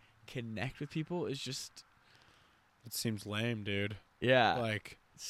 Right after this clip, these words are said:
Speaker 2: that's
Speaker 1: Stupid.
Speaker 2: way over the surface, and I'm trying to operate at
Speaker 1: For
Speaker 2: surface
Speaker 1: sure.
Speaker 2: level.
Speaker 1: For sure.
Speaker 2: <laughs> Yeah.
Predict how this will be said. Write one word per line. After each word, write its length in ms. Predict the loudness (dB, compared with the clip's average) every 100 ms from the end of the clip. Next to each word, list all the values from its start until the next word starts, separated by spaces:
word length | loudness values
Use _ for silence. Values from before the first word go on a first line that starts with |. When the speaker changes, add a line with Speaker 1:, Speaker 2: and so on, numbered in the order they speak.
| -4 2
Speaker 2:
that's 200 | 2 2
Speaker 1:
Stupid. 80 | 8
Speaker 2:
way 280 | 10 12 12
over 260 | 10 6
the 100 | 2
surface, 500 | 2 2 2 0 -4
and 80 | -4
I'm 60 | 0
trying 200 | 2 2
to 60 |
operate 400 | 2 0 4 2
at 100 | 2
Speaker 1:
For 60 | 0
Speaker 2:
surface 320 | 2 2 2
Speaker 1:
sure. 160 | 0 0
Speaker 2:
level. 280 | 0 -2 -4 -10
Speaker 1:
For 240 | 0 4 4
sure. 520 | 8 10 12 12 12
Speaker 2:
<laughs> 200 | 4 10
Yeah. 240 | 10 10